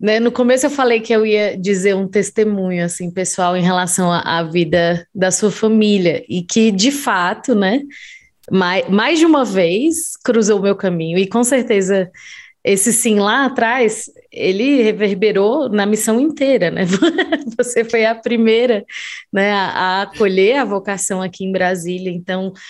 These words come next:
com certeza reverbera na vida de todos os irmãos aqui.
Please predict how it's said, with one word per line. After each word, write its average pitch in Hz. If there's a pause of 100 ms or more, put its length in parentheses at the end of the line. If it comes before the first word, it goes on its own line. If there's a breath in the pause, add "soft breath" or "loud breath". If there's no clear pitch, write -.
(120)
com 226
certeza 220
reverbera 185
na 175
vida 170
de -
todos 185
os 170
irmãos 170
aqui. 170